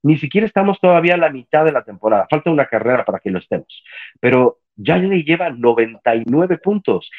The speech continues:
Es la temporada hasta el momento, hasta el momento, donde hace presen-, donde se ha presentado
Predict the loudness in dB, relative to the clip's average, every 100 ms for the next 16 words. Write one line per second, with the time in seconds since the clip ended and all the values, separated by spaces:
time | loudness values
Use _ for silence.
0 | -20 -20 -2 0 4 2 2 -2 0 2
1 | 2 0 0 0 0 0 -2 0 -2 -4
2 | -6 -4 -2 -2 -2 -6 -2 0 -2 -4
3 | -4 -2 -4 0 -2 0 -4 -4 -6 -8
4 | -8 -6 -6 _ -2 -2 0 -2 -2 -4
5 | -4 0 0 0